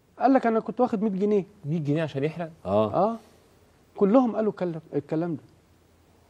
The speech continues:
Speaker 1: فيعني، وبعدين
Speaker 2: آه.
Speaker 1: ولاد صغيرين مغرر بيهم.
Speaker 3: بس دي مطرة بقى دي ولا إيه يا سيف؟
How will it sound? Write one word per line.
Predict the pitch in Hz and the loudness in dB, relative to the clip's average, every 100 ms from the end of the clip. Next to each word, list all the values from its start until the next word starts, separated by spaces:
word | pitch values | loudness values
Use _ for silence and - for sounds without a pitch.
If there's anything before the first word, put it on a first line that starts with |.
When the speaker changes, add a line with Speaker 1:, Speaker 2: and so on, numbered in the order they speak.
| _ _ _ _ _ _ | _ _ _ _ _ _
Speaker 1:
فيعني، | 117 107 120 123 131 | -2 0 2 2 2
وبعدين | 135 135 143 220 | 4 6 8 8
Speaker 2:
آه. | |
Speaker 1:
ولاد | 202 220 | 8 6
صغيرين | - 170 165 165 208 156 - _ _ _ | 4 4 6 6 6 2 -2 _ _ _
مغرر | 135 131 175 214 185 147 | 2 6 8 8 6 4
بيهم. | 147 190 123 95 _ _ - | 2 2 0 -8 _ _ -12
Speaker 3:
بس | 98 113 | -10 -4
دي | 123 | 2
مطرة | 147 147 131 | 2 2 2
بقى | 123 139 | 4 4
دي | 131 | 4
ولا | 143 117 113 | 4 4 2
إيه | 113 | 2
يا | |
سيف؟ | 104 - 92 | 0 -4 -12